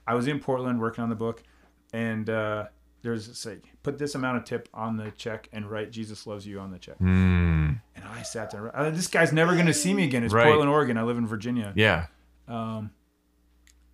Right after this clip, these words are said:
Speaker 1: so just to go, "Oh, that was a s-, that was an adventure moment." It wasn't
Speaker 2: Yeah.
Speaker 1: jumping off a building, but it was
Speaker 2: Nope.
Speaker 1: jumping off of something for me.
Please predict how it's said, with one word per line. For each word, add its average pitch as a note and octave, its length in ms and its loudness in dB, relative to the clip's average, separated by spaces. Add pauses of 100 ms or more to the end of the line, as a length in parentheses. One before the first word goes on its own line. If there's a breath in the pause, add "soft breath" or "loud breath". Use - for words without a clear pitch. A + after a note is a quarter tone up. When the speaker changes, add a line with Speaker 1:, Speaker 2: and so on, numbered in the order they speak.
Speaker 1:
so B2+ 320 0 (140)
just C3+ 240 -6
to C3 60 -10
go, C3 220 4
"Oh, B2+ 200 4
that B2 220 0
was B2+ 160 -2
a B2 40 -2
s-, - 240 -8 (840)
that G2 140 -6
was A2+ 100 -2
an C3 100 2
adventure C#3 380 -2
moment." A2 320 2
It - 40 6
wasn't E3+ 220 8
Speaker 2:
Yeah. D#3+ 60 6
Speaker 1:
jumping D#3 300 4
off C3 160 4
a B2 60 0
building, C3+ 380 2
but F#2 100 4
it F2+ 60 6
was G2+ 120 6
Speaker 2:
Nope. B2 40 -4
Speaker 1:
jumping B2+ 340 -2
off A2+ 200 -2
of G#2 100 -14
something A2 420 -10
for G2 140 -18
me. D#2+ 200 -18